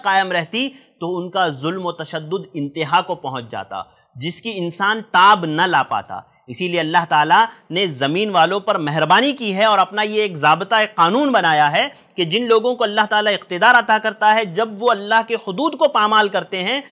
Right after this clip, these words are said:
जो है हद से तजावुज़ करते हैं, तो अल्लाह ताला फिर दूसरे लोगों को भेजता है जो उनके जुल्म को, उनके जो है जबर को ख़त्म करते हैं। तो मुसलमानों को परेशान होने की ज़रूरत नहीं है, अल्लाह की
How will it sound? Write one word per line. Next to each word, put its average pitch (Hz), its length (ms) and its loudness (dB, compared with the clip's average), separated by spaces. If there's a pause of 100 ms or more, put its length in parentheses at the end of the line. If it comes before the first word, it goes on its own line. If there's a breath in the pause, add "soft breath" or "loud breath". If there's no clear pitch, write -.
(120)
जो 202 80 -2
है 208 140 2
हद 190 200 2
से 254 180 0
तजावुज़ 247 520 4
करते 190 280 -2
हैं, 214 240 -2 (220 loud breath)
तो 170 60 -2
अल्लाह 175 240 0
ताला 170 320 4
फिर 190 180 -8
दूसरे 165 420 -4
लोगों 170 320 0
को 214 140 -2
भेजता 156 360 -4
है 180 180 0
जो 160 180 -8
उनके 165 440 -6 (120)
जुल्म 190 340 -4
को, 196 220 -6
उनके 180 440 -6 (320 loud breath)
जो 143 120 -2
है 180 140 0 (120)
जबर 202 260 2
को 202 160 -4
ख़त्म 139 300 -8
करते 110 280 -12
हैं। 104 220 -20
तो 120 100 -16
मुसलमानों 165 520 -4
को 190 120 -8
परेशान 165 400 -6
होने 175 260 -4
की 185 140 -6
ज़रूरत 180 360 -6
नहीं 262 200 -4
है, 254 60 0
अल्लाह 196 260 0
की 196 140 -10